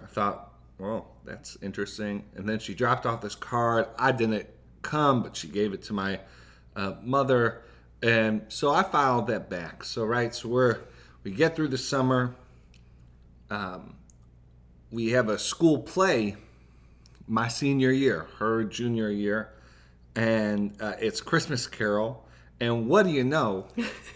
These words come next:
Speaker 1: Uh, I get cast as Scrooge, and Melissa gets cast as Go-, Ghost of Christmas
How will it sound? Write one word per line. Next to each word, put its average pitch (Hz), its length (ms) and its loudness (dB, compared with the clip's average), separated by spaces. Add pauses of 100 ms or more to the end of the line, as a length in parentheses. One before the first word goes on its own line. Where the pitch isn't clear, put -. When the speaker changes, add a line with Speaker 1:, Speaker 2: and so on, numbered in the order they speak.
(100)
Speaker 1:
Uh, 127 340 6 (480)
I 151 260 8
get 135 260 2
cast 135 340 2
as 110 200 -2
Scrooge, 151 760 4 (320)
and 123 240 2
Melissa 151 560 4
gets 123 300 -2
cast 127 460 -2
as 123 200 0
Go-, 131 340 -2 (140)
Ghost 127 320 0
of 135 140 -6
Christmas 127 560 -4